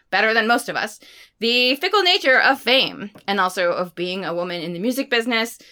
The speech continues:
and the sexual harassment and horribleness that comes with it, like people feeling they are entitled to your time and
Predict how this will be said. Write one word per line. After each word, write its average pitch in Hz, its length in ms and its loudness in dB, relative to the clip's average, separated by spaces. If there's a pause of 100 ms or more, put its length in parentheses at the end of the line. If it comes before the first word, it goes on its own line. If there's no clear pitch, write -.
(140)
and 196 160 -6
the 202 80 -4
sexual 208 600 -2
harassment 220 580 -2
and 175 120 -8
horribleness 285 500 2
that 233 100 -2
comes 202 240 -6
with 269 140 4
it, 254 160 2
like 170 260 -4
people 202 300 -4
feeling 185 340 -4
they 160 180 -6
are 156 240 -4
entitled 160 600 -8
to 170 320 -10 (580)
your 165 260 -6
time 277 640 4 (220)
and 180 480 2